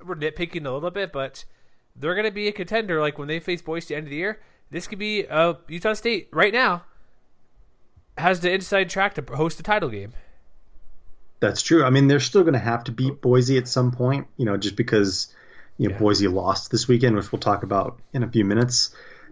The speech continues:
Speaker 2: Doesn't mean they're out of it yet. Nobody's,
Speaker 1: Oh, for
Speaker 2: nobody's,
Speaker 1: sure.
Speaker 2: nobody's really out of it yet.
Speaker 1: It's still, right. Maybe not host, I should, sorry, let me rephrase that. Be the division champion. It's,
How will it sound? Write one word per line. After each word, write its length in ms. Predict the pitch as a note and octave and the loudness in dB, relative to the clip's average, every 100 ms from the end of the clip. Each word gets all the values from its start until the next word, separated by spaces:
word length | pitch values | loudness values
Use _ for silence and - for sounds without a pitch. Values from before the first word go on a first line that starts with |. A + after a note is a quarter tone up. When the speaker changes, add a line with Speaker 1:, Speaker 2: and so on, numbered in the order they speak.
| - | 0
Speaker 2:
Doesn't 240 | B2+ D3+ | 2 6
mean 160 | D#3+ D3 | 6 6
they're 100 | C#3+ | 6
out 160 | C#3+ | 4
of 80 | A#2+ | 2
it 100 | A#2 | 2
yet. 340 | A#2+ G2 - - | 0 0 -2 -4
Nobody's, 720 | A#2 A#2 B2+ C3 B2+ A2 A2 | 2 4 6 6 4 2 4
Speaker 1:
Oh, 120 | G#3 | 6
for 60 | D3+ | 8
Speaker 2:
nobody's, 280 | D3 D3+ A#2+ | 8 4 2
Speaker 1:
sure. 220 | A2+ G2+ | -4 2
Speaker 2:
nobody's 400 | C#3 F3+ E3+ G#2 | 4 6 6 6
really 300 | B2 A2 G#2+ | 4 2 0
out 200 | A#2+ A2 | -2 -2
of 120 | G2 | -2
it 100 | G2 | -4
yet. 320 | B2+ A#2+ - - - | -6 -8 -8 -14 -12
Speaker 1:
It's 160 | F#3+ - | -10 -2
still, 140 | D3+ | 0
right. 160 | A2+ B2 | 0 4
Maybe 200 | G3+ A3+ | 6 8
not 140 | D#3+ | 6
host, 240 | C#3+ C#3+ C#3+ | 4 4 2
I 100 | C3 | -2
should, 180 | C3 A2 | -2 -6
sorry, 260 | A#2 G#2+ | -6 -4
let 80 | A2+ | -4
me 80 | A#2+ | -6
rephrase 220 | - G#2+ | -6 -8
that. 340 | G#2 A#2 - | -10 -14 -12
Be 160 | - C#3+ | -4 -4
the 160 | B2 A#2 | -2 -6
division 500 | A2+ B2+ G#2 F2+ G2 | -4 -6 -6 -12 -12
champion. 420 | - F#2 F2+ A2+ | -12 -12 -12 -2
It's, 240 | G3 G3 | -2 -2